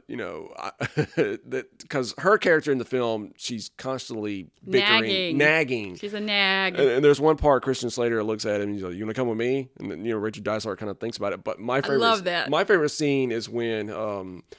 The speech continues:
Speaker 1: they're, they're rowing off. Richard Dysart's rowing, rowing the boat, and, um, Betty White's just standing, "Hurry, hurry,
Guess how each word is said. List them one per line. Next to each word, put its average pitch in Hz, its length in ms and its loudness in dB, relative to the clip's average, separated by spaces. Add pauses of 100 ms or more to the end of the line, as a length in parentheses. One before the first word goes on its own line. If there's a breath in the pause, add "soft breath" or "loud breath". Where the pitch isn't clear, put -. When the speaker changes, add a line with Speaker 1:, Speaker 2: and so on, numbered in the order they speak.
(240 loud breath)
Speaker 1:
they're, 127 200 4
they're 123 160 -2
rowing 147 380 4
off. 113 320 2
Richard 123 220 -4
Dysart's 110 400 -2
rowing, 104 460 -4 (100)
rowing 113 220 -4
the 104 80 -6
boat, 98 340 -6
and, 95 280 -10
um, 95 420 -10
Betty 107 160 -6
White's 95 240 -8
just - 140 -12
standing, 123 220 -8
"Hurry, 160 280 -6
hurry, 370 420 -6